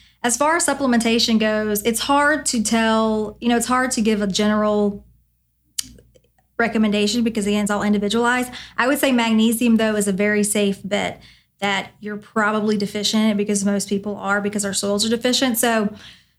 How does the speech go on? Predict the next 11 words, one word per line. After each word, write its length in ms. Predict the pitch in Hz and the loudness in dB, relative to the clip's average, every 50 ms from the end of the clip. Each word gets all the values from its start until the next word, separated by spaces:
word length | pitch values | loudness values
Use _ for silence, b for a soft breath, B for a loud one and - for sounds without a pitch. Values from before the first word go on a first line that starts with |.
| B _ - | B _ -8
look 240 | 208 220 240 233 | -2 -2 0 2
into 220 | 294 285 277 294 302 | 2 2 2 2 2
a 40 | 269 | 2
magnesium 560 | 262 254 254 247 240 247 240 247 240 240 233 | 2 2 2 2 2 2 2 2 2 2 2
supplement 500 | 240 240 233 233 233 233 233 233 226 214 | 2 0 -2 0 0 0 0 -2 -2 -6
if 120 | 196 - 196 | -8 -12 -14
you're 100 | 190 190 | -18 -16
not 220 | 196 202 202 208 | -10 -10 -8 -6
taking 320 | - 220 208 202 208 214 | -2 -2 0 0 0 0
it 80 | 208 208 | 0 0
already. 540 | 202 202 202 202 202 202 202 202 202 202 | 0 0 0 0 0 0 0 2 2 0